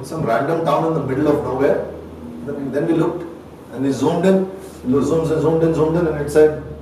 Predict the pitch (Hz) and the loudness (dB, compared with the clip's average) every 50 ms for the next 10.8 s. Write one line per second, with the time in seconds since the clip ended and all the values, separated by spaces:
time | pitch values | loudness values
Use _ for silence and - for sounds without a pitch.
0 | - 131 135 135 - - 139 139 139 139 - 131 135 131 131 135 135 - - 131 | -6 -4 -4 -4 -4 -4 -4 -4 -4 -6 -8 -8 -10 -10 -10 -10 -10 -4 -4 -2
1 | 139 143 - - 143 135 139 139 143 139 135 127 117 127 156 160 160 151 143 143 | -2 -2 -2 0 2 2 2 2 0 0 -2 0 2 4 4 4 4 2 -2 -2
2 | 135 127 - 127 131 131 127 127 139 143 131 127 127 123 135 135 151 156 156 156 | -4 -6 -4 -2 -2 -2 -2 -4 -4 -4 -4 -2 -2 -2 -2 0 0 2 2 2
3 | 147 139 139 139 120 - 127 131 - 151 147 151 147 147 147 - - 131 123 - | 2 2 0 -2 -2 -2 -2 -2 0 0 0 0 0 0 -2 -2 -4 -4 -4 -2
4 | 165 160 - - - - - - - - - 123 143 143 151 143 139 139 139 - | 0 0 2 0 0 -2 -4 -8 -12 -12 -10 -8 -6 -4 -2 -2 0 0 0 2
5 | 165 156 - - 151 - - - - 190 175 - - - - - - - - - | 2 2 2 2 -2 0 0 0 0 0 -4 -8 -10 -12 -16 -18 -20 -20 -20 -20
6 | - - - - - - - - - - - - 98 - - - - - - - | -20 -20 -20 -20 -18 -18 -20 -20 -20 -20 -16 -14 -12 -12 -12 -12 -16 -16 -14 -4
7 | 117 131 135 135 127 127 117 120 127 120 - 92 - - - - - - - - | -2 0 2 2 2 2 0 0 0 0 -2 -4 -6 -8 -10 -12 -16 -18 -18 -20
8 | - - - - - - - - - - - - - - - - 120 120 - - | -20 -20 -20 -20 -20 -20 -18 -18 -18 -16 -16 -18 -18 -18 -16 -10 -6 -2 0 0
9 | - 165 165 160 135 127 113 - - - - - 127 123 117 110 110 117 117 - | 2 2 0 2 2 2 2 2 0 0 0 -2 -2 -4 -6 -6 -8 -8 -10 -10
10 | - - 120 120 131 131 120 - 120 117 117 - - - - | -10 -8 -6 0 2 2 2 2 0 0 0 0 -2 -2 -4